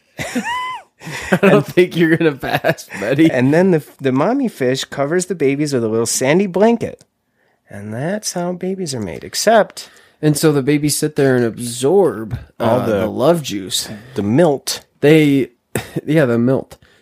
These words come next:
Speaker 2: They sit there and, uh, they absorb all the growth liquid.
Speaker 1: Yes.
Speaker 2: And then they grow.
Speaker 1: And while they're doing that, the mommy fish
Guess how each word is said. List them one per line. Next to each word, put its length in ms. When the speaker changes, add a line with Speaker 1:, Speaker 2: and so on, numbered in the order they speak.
Speaker 2:
They 100
sit 260
there 140
and, 120
uh, 120
they 220
absorb 640
all 160
the 140
growth 640
liquid. 500
Speaker 1:
Yes. 520
Speaker 2:
And 180
then 140
they 140
grow. 460
Speaker 1:
And 200
while 160
they're 180
doing 280
that, 500
the 100
mommy 340
fish 540